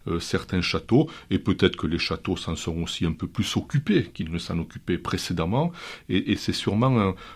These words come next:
un, un volet à travailler en deux mille vingt et un. On est dans une grande région, euh, beaucoup de gens croient connaître le vin, le connaissent pas assez, ou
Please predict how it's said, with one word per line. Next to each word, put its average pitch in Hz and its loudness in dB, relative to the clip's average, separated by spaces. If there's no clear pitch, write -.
un, 98 0
un 92 4
volet 101 6
à 107 4
travailler 95 2
en 92 4
deux 90 4
mille 98 4
vingt 87 4
et 82 4
un. 117 6
On 98 2
est 87 2
dans 85 4
une 82 -2
grande 90 4
région, 95 4
euh, 90 4
beaucoup 92 -2
de 90 -4
gens 101 6
croient 98 0
connaître 92 0
le 90 4
vin, 95 4
le 87 2
connaissent 87 0
pas 95 2
assez, 117 4
ou 98 4